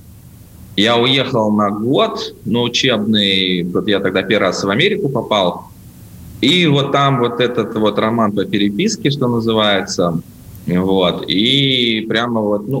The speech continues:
очень много там было вот именно романтики такой, такой вот какой-то чистоты, я не знаю, да, вот такой вот влюблённости, вот прям вот как в книжках, наверное, пишут, да, про такие, воспевая.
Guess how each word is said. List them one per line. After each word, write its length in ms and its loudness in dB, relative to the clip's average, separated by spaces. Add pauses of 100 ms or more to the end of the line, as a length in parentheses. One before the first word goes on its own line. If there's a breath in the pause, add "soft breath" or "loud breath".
(100)
очень 360 0
много 300 0
там 240 0
было 180 0
вот 240 -4
именно 220 0
романтики 600 0
такой, 520 -2 (380)
такой 320 0
вот 320 -2 (160)
какой-то 340 -2
чистоты, 540 -2 (100)
я 140 0
не 100 -2
знаю, 380 -2
да, 260 0
вот 140 -6
такой 280 -4
вот 180 -2 (280)
влюблённости, 680 -2
вот 160 -2
прям 240 -2
вот 180 -4 (200)
как 120 -6
в 60 -20
книжках, 340 -2
наверное, 240 2
пишут, 380 -4
да, 140 0
про 200 -8
такие, 300 -4
воспевая. 680 0